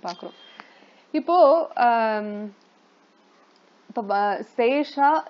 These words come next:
சேஷின்னு ரெண்டு விஷயம் இருக்கு. இப்போ அந்த அனந்த சேஷா இருக்காரு இல்லையா? அவரு வந்து பகவான் வந்து எந்த லீலை எடுத்தாலும், அஹ், நாராயணனா இங்க ஒரு கிருஷ்ணராவோ,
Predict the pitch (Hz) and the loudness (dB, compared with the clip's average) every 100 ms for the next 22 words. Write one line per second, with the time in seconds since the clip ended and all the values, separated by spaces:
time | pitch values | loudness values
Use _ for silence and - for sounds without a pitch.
0 | - 240 226 214 240 240 247 196 196 196 | -6 -4 -4 -4 -8 -6 -6 -6 -6 -8
1 | - 226 190 - 185 214 202 196 196 240 | -6 -6 -6 -10 -10 -8 -8 -8 -8 -6
2 | 202 247 277 262 220 220 185 185 175 175 | -6 -4 -4 -4 -6 -8 -8 -8 -8 -8
3 | 175 196 202 202 233 262 226 202 233 202 | -6 -8 -4 -4 -4 -6 -8 -8 -8 -6
4 | 214 262 277 233 202 240 196 208 240 214 | -6 -4 -6 -10 -12 -10 -10 -8 -8 -6
5 | 214 214 180 - 175 220 294 _ - - | -6 -8 -10 -10 -8 -8 -10 _ -20 -20
6 | _ - 220 208 202 214 240 247 233 220 | _ -10 -6 -4 -4 0 0 0 -2 -4
7 | 226 277 - 208 196 185 185 180 - - | -6 -8 -8 -10 -6 -6 -6 -8 -10 -14
8 | - - - 190 202 - 214 202 190 185 | -20 -12 -10 -10 -12 -8 -4 -2 -2 -2
9 | 196 | -4